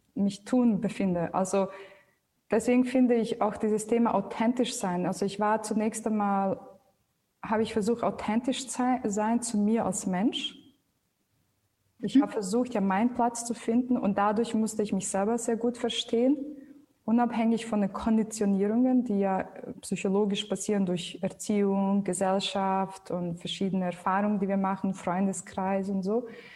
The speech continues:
Speaker 1: Also ich müsste wirklich mich selber f-, zunächst einmal erleben. Und dann wurde mir klar, dass mein Weg ein völlig anderer ist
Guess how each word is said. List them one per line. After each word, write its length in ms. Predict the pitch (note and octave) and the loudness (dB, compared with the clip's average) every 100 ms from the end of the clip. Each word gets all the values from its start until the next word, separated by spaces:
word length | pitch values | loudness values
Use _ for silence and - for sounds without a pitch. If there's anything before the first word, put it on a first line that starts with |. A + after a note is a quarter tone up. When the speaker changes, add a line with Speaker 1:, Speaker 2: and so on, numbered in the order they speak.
| - | -6
Speaker 1:
Also 200 | G3+ G#3 | -2 0
ich 100 | A3+ | 4
müsste 320 | B3+ C#4 C#4 | 4 4 2
wirklich 320 | A#3+ B3+ A#3 A3+ | 0 0 -2 2
mich 340 | A#3 B3+ - | 2 2 0
selber 300 | A3+ G#3+ A3+ | 0 2 0
f-, 220 | A3+ - | -2 -10
zunächst 420 | - G3 G3+ F#3+ F#3+ | -6 -2 -2 -2 -2
einmal 220 | F#3 - | -2 -2
erleben. 480 | F3+ F#3+ G#3 G3 A#3 - - _ _ _ _ _ - _ _ | 0 2 2 0 -2 -6 -20 _ _ _ _ _ -20 _ _
Und 240 | G3 F#3 | 0 2
dann 580 | G#3+ B3 A#3 B3 C4+ C4 - - | 2 4 4 6 4 2 -6 -8
wurde 300 | - A3+ B3 | 0 2 4
mir 240 | A#3+ G3 A#3+ | 4 2 0
klar, 800 | - B3+ C#4+ F#3 F#3 G#3 - - _ | 0 2 4 2 0 -4 -14 -20 _
dass 220 | G#3 G3+ | -4 0
mein 180 | G#3 G#3 | 0 4
Weg 180 | A3+ A3+ | 2 2
ein 180 | G#3 G#3 - - | 0 -4 -14 -16
völlig 520 | - - C#4+ D#4 D#4+ - | -12 -4 0 0 0 0
anderer 420 | C#4+ C4 F#3 E3+ | 2 2 2 0
ist 400 | F3 - - | -2 -4 -12